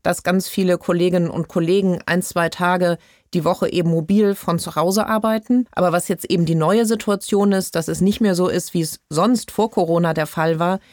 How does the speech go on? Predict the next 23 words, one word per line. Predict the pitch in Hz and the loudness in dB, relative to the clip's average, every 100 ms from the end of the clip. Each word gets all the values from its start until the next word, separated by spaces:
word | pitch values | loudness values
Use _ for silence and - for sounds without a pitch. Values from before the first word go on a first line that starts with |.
| _ _ - | _ _ -4
dass | 175 - - | -2 -2 -4
mal | 165 170 | 0 2
ein | 170 | 0
Kollege | - 170 165 156 | 0 0 0 2
Montag, | 156 160 156 - | 0 0 -2 0
Dienstag | 226 262 - 196 | 2 2 0 -2
im | - | 0
Homeoffice | 180 185 180 185 170 | 0 0 0 -4 -4
ist, | - | -6
ein | 170 | -4
anderer | 156 175 165 | -2 0 0
Donnerstag, | 156 165 160 - 139 | 0 0 -2 -4 -6
Freitag, | - 175 220 202 - | -2 -2 0 -2 -2
aber | 165 156 | -2 -2
sich | 165 | -4
das | 156 - | -6 -4
ganze | 165 175 156 | -4 -2 -4
Referat | 147 170 165 190 180 | -2 -2 0 0 -2
dann | 170 | -2
immer | 170 | 0
Mittwoch | 165 185 175 165 - | 0 0 -2 -4 -6
zusammengesetzt | - 156 175 214 208 185 180 - | -6 0 2 4 2 0 -2 -4
hat | 185 | -4